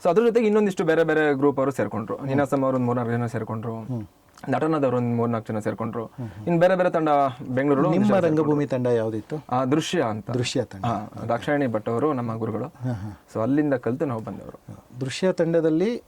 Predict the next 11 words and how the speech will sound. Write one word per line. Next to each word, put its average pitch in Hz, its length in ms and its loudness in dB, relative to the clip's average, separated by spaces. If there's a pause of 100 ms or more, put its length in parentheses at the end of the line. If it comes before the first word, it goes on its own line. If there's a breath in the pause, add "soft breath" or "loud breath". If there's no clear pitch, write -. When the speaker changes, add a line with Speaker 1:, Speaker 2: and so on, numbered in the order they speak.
(140)
Speaker 2:
ಒಂದಷ್ಟು 147 340 0
ಕನಸುಗಳನ್ನು 143 500 0
ಹೊತ್ತಿರೋ 135 320 0
ಯುವಕರೆಲ್ಲ 131 500 0
ಸೇರಿ 135 540 -2
ಕೆಲಸ 123 260 -2
ಮಾಡ್ತಾ 120 340 -2
ಇದ್ರಿ. 113 240 -2
Speaker 1:
ಹೌದು. 117 600 -8
Speaker 2:
ಅಲ್ಲಿ 147 640 4
ಒಂದು 127 640 2